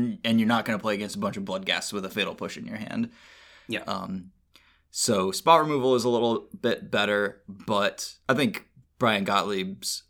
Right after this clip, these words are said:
Speaker 1: article this past week for S C G just broke down, like, how many linear decks are in the top decks of these formats, and it's still about two-thirds, like, proactive linear decks doing well. So
Speaker 2: Yeah, absolutely.
Speaker 1: just,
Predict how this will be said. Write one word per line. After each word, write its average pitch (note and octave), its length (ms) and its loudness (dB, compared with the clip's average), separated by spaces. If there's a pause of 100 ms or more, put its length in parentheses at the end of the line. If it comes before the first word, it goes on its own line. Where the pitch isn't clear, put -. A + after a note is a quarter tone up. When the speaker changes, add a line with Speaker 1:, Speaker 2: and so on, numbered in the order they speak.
(120)
Speaker 1:
article F#2+ 720 -2
this G2 260 -6
past - 360 -8
week F#2 280 -6
for F#2 280 -2
S F#2 160 -2
C G2+ 120 -6
G F#2+ 140 -8
just F#2+ 200 -6
broke F#2 200 -4
down, F#2+ 240 -4
like, F2+ 160 -6
how F#2+ 160 -4
many F#2+ 180 -6
linear F#2+ 340 -6
decks F#2 300 -2
are F#2 140 -4
in F#2+ 160 -6
the F#2 60 -8
top - 300 -8
decks - 220 -4
of - 80 -8
these - 160 -10
formats, E2 380 -8
and B2 80 -2
it's B2+ 120 -2
still B2 300 2
about F#2+ 260 -2
two-thirds, F#2 640 -8
like, - 220 -10
proactive F#2 640 -4
linear F2+ 340 -6
decks - 320 -10
doing - 300 -10
well. - 360 -12
So - 260 -10
Speaker 2:
Yeah, B2 160 -4 (180)
absolutely. G#2 540 -10 (400)
Speaker 1:
just, - 340 -12